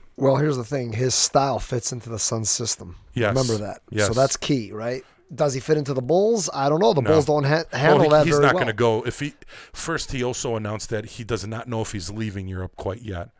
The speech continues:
Speaker 1: Okay.
Speaker 2: So that's the other question, too. Now, he was telling people before, "He's gone, he's gone, he's gone, he's gone." And then today he threw a ball saying, "Hey, I've got two more games. These might not be my last games here." So that threw a curveball to anyone, everyone. But,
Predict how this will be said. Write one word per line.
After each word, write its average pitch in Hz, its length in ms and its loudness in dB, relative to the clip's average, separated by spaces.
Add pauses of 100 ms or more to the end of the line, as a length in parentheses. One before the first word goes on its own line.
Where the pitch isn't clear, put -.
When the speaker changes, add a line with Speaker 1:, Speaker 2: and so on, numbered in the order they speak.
(160)
Speaker 1:
Okay. 131 260 4 (120)
Speaker 2:
So 107 180 -2
that's 113 260 0
the 113 140 -2
other 110 220 2
question, 95 560 -8
too. 101 300 -6
Now, 98 260 -6 (240)
he 117 220 -8
was 107 320 -4
telling 127 340 -2
people 107 280 -8
before, 101 300 -4
"He's 92 140 -8
gone, 104 220 -6
he's 92 100 -8
gone, 98 200 -6
he's 90 100 -10
gone, 101 160 -6
he's 92 120 -10
gone." 117 340 -2 (300)
And 110 100 -6
then 104 80 -6
today 113 240 -6
he 110 80 -4
threw 104 200 -10
a 92 40 -10
ball 98 120 -4
saying, 101 300 -8 (200)
"Hey, 127 220 -4
I've 107 140 -8
got - 180 -8
two - 140 -10
more 104 220 -8
games. 104 320 -10
These 104 180 -8
might 117 180 -6
not 104 200 -10
be 117 120 -6
my 101 160 -8
last 95 320 -10
games 123 360 -6
here." 92 200 -10
So 104 320 -8 (300)
that 117 180 -6
threw 139 220 -10
a 113 40 -8
curveball 101 480 -4
to 120 120 -8
anyone, 104 360 -6
everyone. 95 480 -6
But, 98 200 -6